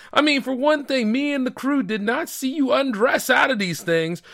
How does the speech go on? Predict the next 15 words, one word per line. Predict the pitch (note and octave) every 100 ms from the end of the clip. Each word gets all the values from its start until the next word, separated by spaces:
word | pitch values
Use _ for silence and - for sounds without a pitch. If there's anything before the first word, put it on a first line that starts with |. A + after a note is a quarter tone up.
| -
So | -
what | A#3+ C4+ F#4+ B4+
makes | C4+ C#4 A#3+ -
you | B3+
think | - G3 G3 E3
that | F3 D#3+
we | A3+ G3+
actually | D#3+ E3+ - F#3
want | D3 D#3
to | E3
keep | C#3+ C#3
them | C3
as | C3+ C3
souvenirs, | B2 A#2+ B2 A2+ F#2 F2+
huh? | C#3+ F3+